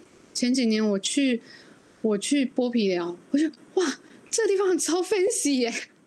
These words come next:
就大家都觉得说，“啊，你在说什么？”然后我跟我妈说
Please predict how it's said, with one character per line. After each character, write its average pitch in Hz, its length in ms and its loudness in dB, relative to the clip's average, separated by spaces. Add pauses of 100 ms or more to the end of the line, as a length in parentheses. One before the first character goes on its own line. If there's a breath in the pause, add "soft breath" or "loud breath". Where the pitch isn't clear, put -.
(580 loud breath)
就 440 220 2
大 427 80 -2
家 381 140 -2
都 403 120 0
觉 311 160 0
得 320 80 0
说 339 140 0
，“啊， 302 80 -12 (220)
你 285 100 2
在 349 140 0
说 381 160 2
什 311 80 0
么？” 220 240 -4 (240 loud breath)
然 311 100 0
后 381 80 0
我 262 80 -2
跟 330 100 2
我 349 60 2
妈 330 200 2
说 339 260 0